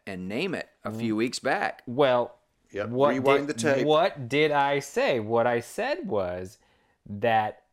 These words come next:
Speaker 2: Hyde would come into form later with Powers.
Speaker 1: True. True
Speaker 2: The
Speaker 1: that.
Speaker 2: Tubman would dip a bit, but then he would bring it around for Reno.
Speaker 3: Well,
Speaker 1: Okay.
Speaker 2: And
Speaker 3: we'll see.
Speaker 2: exactly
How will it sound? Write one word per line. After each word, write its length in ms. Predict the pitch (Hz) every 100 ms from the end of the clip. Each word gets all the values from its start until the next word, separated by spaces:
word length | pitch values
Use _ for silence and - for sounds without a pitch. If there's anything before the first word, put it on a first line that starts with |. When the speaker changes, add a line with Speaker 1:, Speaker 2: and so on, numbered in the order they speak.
| _
Speaker 2:
Hyde 760 | - - 185 226 139 120 117
would 180 | 110 101
come 240 | - 123 117
into 220 | 113 113
form 480 | - 113 107 104 104
later 680 | 110 120 147 226 156 107
with 320 | 98 120 185 -
Powers. 640 | 233 269 262 117 101 110
Speaker 1:
True. 320 | - 107 139 156 -
True 200 | 139 185
Speaker 2:
The 60 |
Speaker 1:
that. 160 | 170 151
Speaker 2:
Tubman 380 | 147 151 185 185
would 200 | 202 185
dip 260 | 240 294
a 100 | 254
bit, 460 | 180 135 123 120 - _ _ _ _
but 140 | 113 117
then 140 | 110
he 220 | 123 123
would 200 | 139 135
bring 240 | 127 139 143
it 60 |
around 760 | 151 147 139 131 123 110 104 104 _ _
for 160 | 131
Reno. 500 | 123 135 120 90 - _
Speaker 3:
Well, 180 | 82 92
Speaker 1:
Okay. 300 | 87 127 - -
Speaker 2:
And 420 | 151 196 156 151
Speaker 3:
we'll 80 | 135 123
see. 80 | 113
Speaker 2:
exactly 1040 | 180 175 165 214 277 294 247 190 180 180